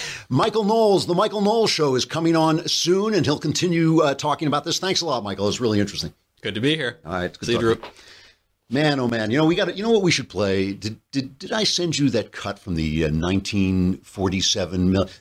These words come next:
Speaker 1: the military put this out after the war, after World War Two, uh, to, to get people away from these philosophies? I just want to play you this a little bit. It's corny. This is from nineteen forty-seven, uh, a guy making the kind of speech that these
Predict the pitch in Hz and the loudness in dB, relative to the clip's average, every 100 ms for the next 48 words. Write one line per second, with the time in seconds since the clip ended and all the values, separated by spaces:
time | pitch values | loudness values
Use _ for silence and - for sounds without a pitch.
0 | - 123 156 190 170 104 85 82 - 98 | -2 2 4 4 0 0 -2 -4 -10 -6
1 | - 87 87 95 107 85 80 90 95 76 | -4 -2 -4 -6 -4 -2 0 2 4 2
2 | 71 80 85 95 87 87 - - 101 82 | -2 -2 2 2 2 0 0 -4 -2 -2
3 | 67 - _ - _ - 80 82 92 - | -4 -14 _ -20 _ -10 -8 -6 -8 -10
4 | _ - 90 165 - 147 104 85 80 110 | _ -14 -8 -8 -8 -8 -2 0 2 0
5 | 113 120 113 113 104 104 101 107 107 - | 0 0 0 0 -2 -2 -2 -2 -4 -4
6 | - 220 196 139 - 110 98 92 - 98 | -4 -6 -6 -6 -2 0 0 0 0 0
7 | 120 147 107 92 92 - 143 147 143 - | 2 2 2 0 -2 -4 0 2 2 -2
8 | - - 113 123 113 104 113 123 123 107 | -12 -12 -10 -8 0 2 2 0 -2 -2
9 | 110 107 101 110 98 104 98 _ _ - | 0 2 2 0 -4 -6 -8 _ _ -10
10 | 87 90 87 101 90 101 101 98 104 101 | -4 -2 -2 -6 -6 -4 -4 -2 -2 -2
11 | 98 95 - 107 95 - 107 90 - - | -2 -2 -4 -4 -2 -4 -4 -6 -6 -6
12 | 95 92 - | -6 -4 -4